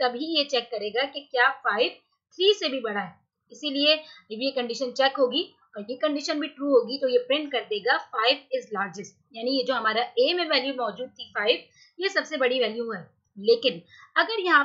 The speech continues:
पर हम सी के अंदर value दे देते हैं सेवन, तो अब पहले तो ये check करेगा कि क्या फ़ाइव फ़ोर से बड़ा है, इसको ये condition true मिलेगी।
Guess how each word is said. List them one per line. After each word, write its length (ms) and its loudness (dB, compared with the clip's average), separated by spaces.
पर 140 4
हम 140 -4
सी 300 -6
के 160 0
अंदर 300 -2
value 260 -2
दे 140 4
देते 240 0
हैं 140 -6
सेवन, 400 -6
तो 80 -2
अब 180 0
पहले 260 4
तो 100 -6
ये 140 0
check 240 0
करेगा 300 2
कि 120 -4
क्या 200 0
फ़ाइव 260 6
फ़ोर 140 6
से 160 0
बड़ा 180 6
है, 140 4
इसको 460 -8
ये 100 4
condition 440 -4
true 220 -6
मिलेगी। 340 -2